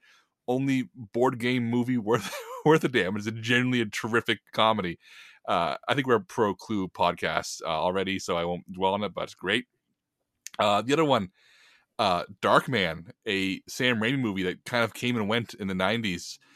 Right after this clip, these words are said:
Uh, Liam Neeson is essentially a superhero character. Uh, Sam Raimi made this because he couldn't get the rights to The Shadow,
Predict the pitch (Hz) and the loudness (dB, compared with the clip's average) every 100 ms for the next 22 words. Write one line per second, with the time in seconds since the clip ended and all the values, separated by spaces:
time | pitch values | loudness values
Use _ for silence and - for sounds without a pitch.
0 | _ _ _ 87 87 - 110 110 127 143 | _ _ _ -4 -4 -6 -8 -2 0 2
1 | 127 127 143 104 87 82 - 98 101 95 | 0 0 0 -2 -4 -6 -4 -2 0 -2
2 | 113 107 101 92 - 123 110 101 92 90 | -4 -2 -4 -2 -2 -2 -2 0 0 0
3 | - 90 - 87 82 85 92 92 90 139 | 0 0 0 -4 -4 -4 -2 -2 0 0
4 | 139 123 - 117 156 147 113 117 131 107 | 0 -4 -6 -2 0 0 0 0 0 0
5 | 104 113 104 104 101 104 _ - - _ | -6 -6 0 0 0 -6 _ -20 -20 _
6 | _ - 101 127 117 117 110 101 107 - | _ -16 -6 -4 -2 -4 -2 0 0 -2
7 | 98 87 110 101 123 196 | -8 -4 -2 2 2 0